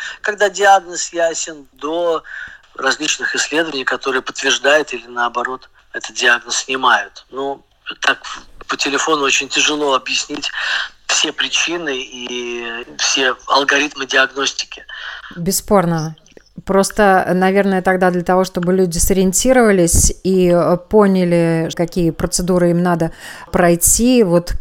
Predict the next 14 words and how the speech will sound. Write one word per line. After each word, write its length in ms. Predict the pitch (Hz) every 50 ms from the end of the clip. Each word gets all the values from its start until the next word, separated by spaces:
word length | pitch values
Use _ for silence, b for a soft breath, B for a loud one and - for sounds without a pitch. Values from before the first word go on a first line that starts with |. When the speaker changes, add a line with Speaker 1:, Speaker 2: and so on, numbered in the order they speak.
| - -
Speaker 2:
кому 540 | - 180 170 175 190 220 247 254 226 - -
необходимо 720 | 185 196 180 170 - - 185 180 175 165 202 208 208 196 -
обратиться, 640 | - 180 165 170 180 180 175 - - 185 165 - -
какие 340 | - - 196 180 - 202 190
врачи 380 | 175 175 170 165 165 - - 240
могут 340 | 220 202 180 175 170 -
помочь? 520 | - 190 175 175 170 160 143 - - - - _ - - _ _ _ _ _ _ _ _ _ _ _ _ - B B B B B B B -
Speaker 1:
Ну, 120 | 147 143 135
первый 480 | - - - 175 185 196 208 214 214
помощник — 540 | 208 - 208 202 202 202 - - - 170 -
это 120 | 180 - -
семейный 500 | - - 180 175 165 160 156 151 151 151
врач, 400 | 139 131 - - - - - _
безусловно. 720 | _ - - - - - - - 120 - - - - -